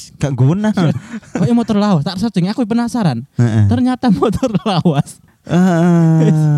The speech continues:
Speaker 2: Gak sebanding karo apa jenenge?
Speaker 1: Karo
Speaker 2: Usaha.
Speaker 1: dosane, karo
Speaker 2: Dosa usahae.
Speaker 1: ke-, kejahatane.
Speaker 2: Aku curiga motor-motor sing dicuri gak, gak motor, gak motor-motor kayak Vario seratus lima puluh.
Speaker 1: Hmm.
Speaker 2: Apa? Honda Beat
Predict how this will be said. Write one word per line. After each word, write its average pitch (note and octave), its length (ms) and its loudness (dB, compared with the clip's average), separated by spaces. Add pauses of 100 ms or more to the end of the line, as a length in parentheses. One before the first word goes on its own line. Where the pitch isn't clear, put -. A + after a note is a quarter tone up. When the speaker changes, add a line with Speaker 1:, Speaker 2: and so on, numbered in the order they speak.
(240)
Speaker 2:
Gak C3+ 120 2
sebanding G3 480 2
karo G#3+ 260 0
apa A#3 220 0
jenenge? F3+ 320 0 (400)
Speaker 1:
Karo G3+ 320 -2
Speaker 2:
Usaha. F3 460 2
Speaker 1:
dosane, F3 320 0
karo F3+ 180 0
Speaker 2:
Dosa F#3 220 0
usahae. G#3 920 -2
Speaker 1:
ke-, - 120 -6 (260)
kejahatane. F3 1000 0
Speaker 2:
Aku B3 240 -4
curiga A#3 400 -2
motor-motor A3 480 0
sing B3 100 -4
dicuri G3+ 320 -2
gak, A#3 220 -4 (320)
gak C3 160 -4
motor, E3+ 420 0
gak C#3 220 -8
motor-motor F3+ 420 -2
kayak F#3+ 160 -2
Vario E3+ 460 2
seratus E3 320 -2
lima E3 240 0
puluh. F#3+ 600 0
Speaker 1:
Hmm. F#3 960 2
Speaker 2:
Apa? A#2 480 -6
Honda D3+ 380 2
Beat F#3 380 0